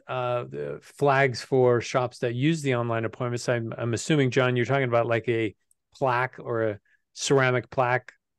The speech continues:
a flag that says, "We use Auto ops for our online scheduling."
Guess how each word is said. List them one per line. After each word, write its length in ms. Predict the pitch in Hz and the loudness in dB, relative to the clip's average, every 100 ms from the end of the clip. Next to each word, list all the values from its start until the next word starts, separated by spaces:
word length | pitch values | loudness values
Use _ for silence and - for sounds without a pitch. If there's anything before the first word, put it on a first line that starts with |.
| _ - | _ -14
a 60 | |
flag 420 | - 135 123 123 117 | -6 0 2 2 2
that 200 | 123 127 | -2 -2
says, 380 | 131 120 110 - | 0 0 -2 -6
"We 160 | 123 120 | -4 -2
use 540 | 117 117 113 107 - _ _ _ _ _ | 0 2 2 -2 -10 _ _ _ _ _
Auto 220 | 120 117 | 2 4
ops 240 | 113 113 - | 6 4 0
for 260 | 123 110 | -2 0
our 60 | 113 | 0
online 320 | 117 117 110 | -2 -4 -6
scheduling." 560 | 104 135 123 127 123 | -4 0 2 2 -2